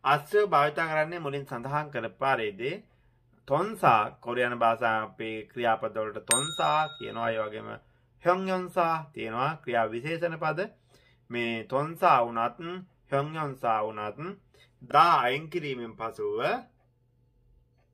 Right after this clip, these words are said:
අපි බලනවා ස්වරයක් තියෙනවද කියලා. දා අයින් කරාම ළමයි ඊට මේ පැත්තෙන්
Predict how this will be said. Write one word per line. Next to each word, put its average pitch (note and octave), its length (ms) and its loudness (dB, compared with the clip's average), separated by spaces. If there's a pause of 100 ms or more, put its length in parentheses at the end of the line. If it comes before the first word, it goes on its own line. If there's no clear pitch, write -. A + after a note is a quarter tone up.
(1080)
අපි D3 160 -2
බලනවා E3 420 0
ස්වරයක් C#3+ 460 0
තියෙනවද G2+ 380 -8
කියලා. F#2 340 -12 (300)
දා A2+ 260 0
අයින් A#2 260 0
කරාම A2 420 -4
ළමයි A#2 400 -6 (360)
ඊට A#2+ 200 -8 (220)
මේ G#2+ 160 -8
පැත්තෙන් B2 440 -8